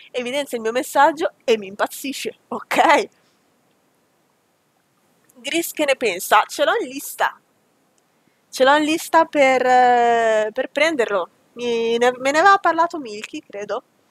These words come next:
e mi ispirava abbastanza più che altro per la grafica. Quindi penso che lo prenderò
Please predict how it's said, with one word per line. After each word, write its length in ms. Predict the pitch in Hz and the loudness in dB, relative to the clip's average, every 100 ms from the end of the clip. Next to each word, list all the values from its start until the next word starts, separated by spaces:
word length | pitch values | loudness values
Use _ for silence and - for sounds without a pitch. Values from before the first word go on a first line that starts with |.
| _ - | _ -14
e 480 | 220 208 190 190 208 | -8 -6 -6 -8 -10
mi 80 | 233 | -8
ispirava 400 | - - 330 277 | -8 -2 2 2
abbastanza 480 | 247 262 233 220 208 | 2 0 -2 -6 -8
più 140 | 214 | -2
che 80 | 226 | 0
altro 260 | 247 330 | 0 0
per 220 | 320 226 208 | -4 -4 -2
la 160 | 196 | -4
grafica. 460 | 202 - - - - _ _ _ _ _ _ _ _ _ - | -4 -10 -16 -20 -20 _ _ _ _ _ _ _ _ _ -20
Quindi 220 | - 240 | -12 -10
penso 300 | - 202 - | -4 -6 -6
che 80 | 208 | -8
lo 100 | 185 | -6
prenderò 540 | - - 196 190 - | -6 -10 -8 -4 -4